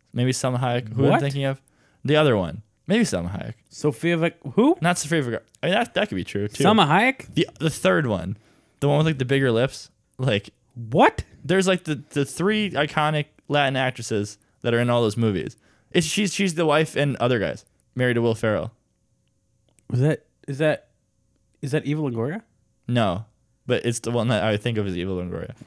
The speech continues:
Speaker 2: Okay, we, I gotta figure
Speaker 1: Yeah.
Speaker 2: this out, 'cause I have no fucking idea what you're talking about.
Speaker 1: That, well, I'll look it up. Who would you cast?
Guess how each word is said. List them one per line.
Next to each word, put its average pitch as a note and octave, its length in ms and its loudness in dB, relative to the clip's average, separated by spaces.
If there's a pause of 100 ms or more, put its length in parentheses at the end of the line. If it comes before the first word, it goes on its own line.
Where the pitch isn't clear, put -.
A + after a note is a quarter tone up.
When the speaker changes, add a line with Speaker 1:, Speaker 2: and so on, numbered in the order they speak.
Speaker 2:
Okay, C3 300 2
we, B2 160 0
I B2+ 120 0
gotta A#2 140 2
figure A2 240 -2
Speaker 1:
Yeah. B2+ 120 -4
Speaker 2:
this - 100 -6
out, - 120 -20
'cause C3+ 120 -6
I - 20 -2
have A#2 140 -4
no A2+ 260 0
fucking A2+ 540 -8
idea F#2+ 200 -8
what F2+ 60 -10
you're F2 100 -12
talking G2+ 220 -16
about. G2 140 -16 (100)
Speaker 1:
That, B2+ 180 2
well, C3+ 220 2
I'll E3+ 140 4
look C3+ 120 2
it A2+ 60 -2
up. F#2+ 140 0
Who D#3+ 80 6
would F3+ 120 6
you C#3+ 120 4
cast? - 420 -2